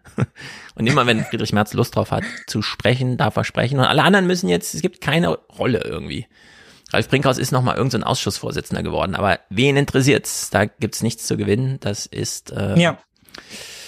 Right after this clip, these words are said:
Speaker 1: There is no glory in opposition oder so, heißt der sch-, sch-, kluge Spruch, glaub ich. <laughs> Nee, der, der Spruch heißt, Opposition ist Mist. Von
Speaker 2: Ja,
Speaker 1: Franz
Speaker 2: aber man
Speaker 1: Beckenbauer.
Speaker 2: merkt ja auch gerade, es ist halt auch,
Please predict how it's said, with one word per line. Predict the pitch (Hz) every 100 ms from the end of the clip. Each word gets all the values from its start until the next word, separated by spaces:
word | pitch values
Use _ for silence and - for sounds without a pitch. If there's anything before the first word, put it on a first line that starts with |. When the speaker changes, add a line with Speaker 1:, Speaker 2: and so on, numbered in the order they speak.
| - - _ -
Speaker 1:
There | 117
is | - 135 165
no | 156
glory | 139 139 160 185 139
in | 117 113
opposition | 120 - 131 139 - 101
oder | 87 87
so, | 69 80 107
heißt | 110 -
der | 101 -
sch-, | - -
sch-, | - - -
kluge | - 107 117
Spruch, | - - -
glaub | - -
ich. | -
<laughs> | - - _ _ - -
Nee, | 127 90
der, | -
der | - 107
Spruch | 127 123
heißt, | 123 -
Opposition | 120 117 123 151
ist | -
Mist. | - - - _ _ _ _ _ _ _
Von | - -
Speaker 2:
Ja, | 175
Speaker 1:
Franz | 185
Speaker 2:
aber | 180
man | 190 190
Speaker 1:
Beckenbauer. |
Speaker 2:
merkt | 202
ja | 185 156
auch | 160
gerade, | 147 165
es | 165
ist | 160 -
halt | 151
auch, | - 143